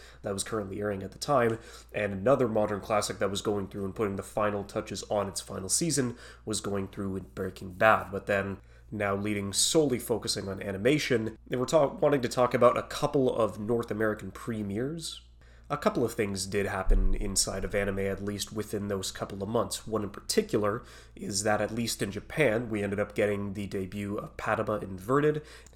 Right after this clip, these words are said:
and The Tale of Princess Kaguya, considering that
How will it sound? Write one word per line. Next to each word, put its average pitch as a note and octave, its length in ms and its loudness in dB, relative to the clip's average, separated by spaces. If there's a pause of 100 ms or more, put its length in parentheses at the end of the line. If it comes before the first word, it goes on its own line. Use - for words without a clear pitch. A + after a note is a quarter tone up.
(140)
and G#2 140 0
The G#2 60 0
Tale G2+ 320 -2
of F#2 100 -10
Princess G2+ 380 -6
Kaguya, G#2+ 640 -6
considering C3+ 720 2
that A2+ 280 6